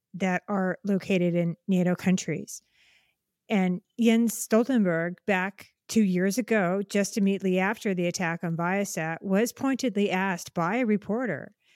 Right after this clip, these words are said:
"Hey, if there's a cyber attack on a nato country, on systems inside of a nato country," not making a differentiation whether it's government systems or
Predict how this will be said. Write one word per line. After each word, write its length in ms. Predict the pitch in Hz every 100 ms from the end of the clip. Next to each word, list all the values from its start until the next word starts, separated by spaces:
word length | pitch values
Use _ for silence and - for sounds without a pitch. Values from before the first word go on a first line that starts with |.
| _ _ _
"Hey, 420 | - 294 151 -
if 160 | - 180
there's 240 | 220 294
a 180 | - -
cyber 280 | 233 302 185
attack 540 | 160 160 139 151 - _ _ _ _ -
on 200 | 175 226
a 220 | 254 240 220 _
nato 320 | 202 196 262
country, 640 | 233 220 262 - 160 160 -
on 160 | 190
systems 600 | 196 - - 190 147 165
inside 260 | 175 185 165
of 100 | 160
a 40 |
nato 260 | 160 156 156
country," 460 | 156 160 156 190 190
not 240 | 185 202
making 280 | 196 208 208
a 40 |
differentiation 840 | 180 180 185 175 - 170 170 - 175
whether 220 | 156 151
it's 160 | -
government 420 | - 196 220 247 233
systems 720 | 247 233 - 226 226 220 190
or 420 | - 170 165 165